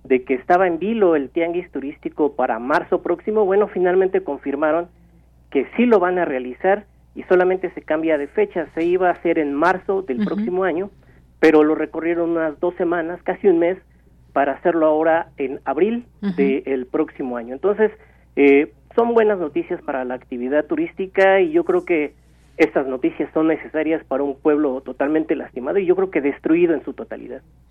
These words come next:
Speaker 2: Poniéndose de pie poco a poco y con estos distintos esfuerzos que vienen, pues, de, de varios lugares, entre ellos, pues, está el propio gobierno,
Speaker 1: Ujú.
Speaker 2: hay también todavía, pues, cómo se va a hacer,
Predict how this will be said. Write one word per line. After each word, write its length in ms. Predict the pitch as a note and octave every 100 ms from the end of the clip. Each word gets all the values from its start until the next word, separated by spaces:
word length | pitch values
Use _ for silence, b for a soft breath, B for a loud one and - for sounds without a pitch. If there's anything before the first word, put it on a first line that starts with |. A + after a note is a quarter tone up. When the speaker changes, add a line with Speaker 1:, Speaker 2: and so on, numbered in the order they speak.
| B B B B -
Speaker 2:
Poniéndose 640 | G#3 G#3+ B3+ C4 C#4 C4+
de 140 | G#3+ A3+
pie 340 | G#3+ A#3 B3
poco 360 | - A#3 A3+ A#3+
a 40 |
poco 560 | - A3 G#3+ - A#3 A#3
y 80 | A3
con 220 | G3+ G3
estos 320 | G#3+ B3 G#3+
distintos 520 | F#3+ - G#3+ A3+ A3
esfuerzos 680 | F#3 - G3 G3+ F#3+ A3+ G#3+
que 160 | - F3+
vienen, 520 | G3 G3+ G#3 G#3+ G#3+
pues, 360 | F3+ F3 -
de, 480 | F3 E3+ E3 E3 D#3 D#3 B B B
de 140 | E3+ F3+
varios 280 | A3+ C4+ G#3
lugares, 460 | G#3 C#4 E4 -
entre 200 | A#3+ B3+
ellos, 140 | C#4 -
pues, 200 | G#3 F#3+
está 320 | - A3 G#3+ F#3+
el 140 | E3+
propio 880 | - F#3+ F#3 G#3 G3 G3 F#3+ F#3 F3
gobierno, 840 | D3+ F3+ G#3+ B3+ B3+ A3+ A#3 A#3 A#3+
Speaker 1:
Ujú. 100 | -
Speaker 2:
hay 340 | F3+ F#3+ G3 F#3+
también 800 | G3 F#3 F#3+ G3 G3 G3 E3 D3+
todavía, 560 | F#3+ F#3+ F#3 G3 G3
pues, 180 | - E3+
cómo 240 | G3+ F#3+
se 140 | F#3 F#3
va 80 | F3
a 20 |
hacer, 280 | - F#3+